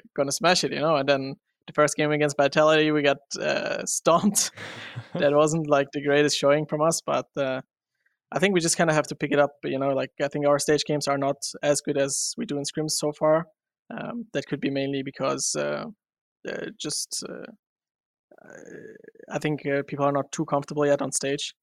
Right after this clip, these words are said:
Speaker 1: Um, for me personally, I think individually I've been doing fine so far. I actually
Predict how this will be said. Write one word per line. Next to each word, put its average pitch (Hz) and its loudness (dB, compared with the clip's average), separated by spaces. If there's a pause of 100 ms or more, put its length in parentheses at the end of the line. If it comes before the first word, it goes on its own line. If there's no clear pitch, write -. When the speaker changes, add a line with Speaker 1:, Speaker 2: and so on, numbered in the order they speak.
(260)
Speaker 1:
Um, 131 -8 (680)
for 143 -2
me 175 0
personally, 180 2
I 143 4
think 151 -4
individually 139 -2
I've 135 -2
been 135 -8
doing 247 -8
fine 151 -4
so 180 -8
far. 170 0
I 139 -2
actually 170 -6